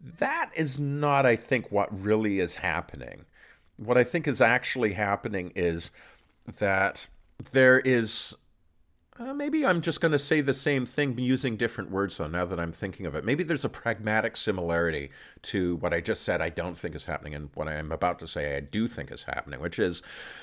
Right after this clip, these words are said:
that they have to make a choice for civilization, for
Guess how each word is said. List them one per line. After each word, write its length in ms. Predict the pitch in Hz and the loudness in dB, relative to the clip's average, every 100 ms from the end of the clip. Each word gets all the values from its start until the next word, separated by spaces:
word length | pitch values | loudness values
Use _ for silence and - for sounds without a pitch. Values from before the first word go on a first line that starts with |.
| - - | -20 -8
that 540 | 104 95 95 - - _ _ - | 2 6 6 4 -10 _ _ -16
they 680 | 85 - 104 101 101 104 107 - _ _ _ _ _ _ _ _ _ - | -4 4 6 8 6 4 0 -8 _ _ _ _ _ _ _ _ _ -12
have 360 | - 139 185 - | 0 4 4 4
to 100 | 156 | 2
make 280 | 123 107 - | 4 2 2
a 80 | 117 | -2
choice 640 | - - 123 110 95 - - | 0 0 4 4 4 -2 -4
for 160 | - 101 | -6 -2
civilization, 1200 | - - 120 117 98 92 82 82 85 - 65 58 _ _ _ | 0 4 4 4 2 2 -2 -4 -4 -8 -10 -16 _ _ _
for 560 | - - 92 90 90 | -10 -2 4 6 6